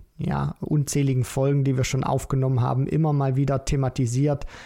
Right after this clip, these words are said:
wenn wir über einen Turniersieger sprechen, der hat auch mal Matchstarts überlebt und dann hat er dieses, ja, schwierige Ding oder diesen Moment, wo er dann auch noch mal schwitzen musste und dachte,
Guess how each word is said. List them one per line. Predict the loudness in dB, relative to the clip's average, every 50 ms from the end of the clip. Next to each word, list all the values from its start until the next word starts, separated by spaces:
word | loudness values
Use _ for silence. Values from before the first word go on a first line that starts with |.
| -12 -6
wenn | -2 0 0 2
wir | 2
über | 0 0 0 0 0
einen | 0 0 0
Turniersieger | 2 2 2 2 4 2 2 2 2 0 0 0 -2
sprechen, | -2 -2 -4 -2 -2 -2 -2 0 0 -2 0
der | 0 0 0 0
hat | -2 -4 -4 -6 -4
auch | -4 -4 -2
mal | 0 0 2
Matchstarts | 2 2 0 0 -2 -4 -2 0 0 -2 -2 -2 -4
überlebt | -2 0 0 2 2 2 2 0 -2 -2 -4
und | -2 -2 0 0
dann | 0 0 0
hat | 0 0 0
er | 0
dieses, | 0 0 0 2 0 0 -2 -4 -12 -16 -20 -20 -20 -20 -20 -20 -16 -8 -6
ja, | -4 -2 -2
schwierige | -2 0 0 2 2 2 2 2 0
Ding | 0 2 2 2 4 2
oder | 2 2 2 2
diesen | 2 2 2 2 4 4
Moment, | 4 4 4 2 2 2 2 2 2 2
wo | 2 2 2
er | 2
dann | 0 0 -2 -2
auch | -2 -2 0
noch | -2 -2 0
mal | 0 0
schwitzen | 0 0 0 0 0 0 -2 -2 0 2
musste | 2 2 0 0 -2 -4 -2
und | -2 0 0 0
dachte, | -2 -2 -4 -6 -4 -2 -2